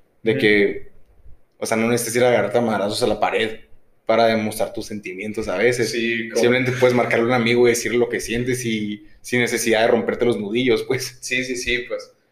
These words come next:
Speaker 2: O sea, ya no, ya no es, no, no es, no, por ejemplo, no es necesario guardarte las cosas y así.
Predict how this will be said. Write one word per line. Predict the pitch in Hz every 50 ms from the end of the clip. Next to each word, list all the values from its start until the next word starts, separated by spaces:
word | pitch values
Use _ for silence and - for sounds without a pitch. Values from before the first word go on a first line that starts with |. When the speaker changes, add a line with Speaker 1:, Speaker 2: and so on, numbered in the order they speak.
| _ _ _
Speaker 2:
O | -
sea, | - 120 104 104 - 120 117
ya | 120 117 113
no, | 120 123 127 123 120 117 120 120 120 - - - - 113
ya | 117 120 117 120
no | 123 123 127
es, | 123 120 120 117 - - - - _ 131
no, | 131 131 131 127 123 120 120 - - - - 131
no | 143 147 151
es, | 151 147 - - 156 160 175
no, | 185 185 185 185 185 185 - - - - - _ _ _ _ _ _ _ - - _ _ _
por | 147 147
ejemplo, | 139 143 135 135 131 135 139
no | 147 151 151
es | 147 151
necesario | 160 185 196 196 - 139 - - 139 135 139 160 165 151
guardarte | 131 120 117 120 117 110 - - 143
las | 143 123 - -
cosas | - 117 113 113 - - -
y | 104
así. | - - - 113 113 - - -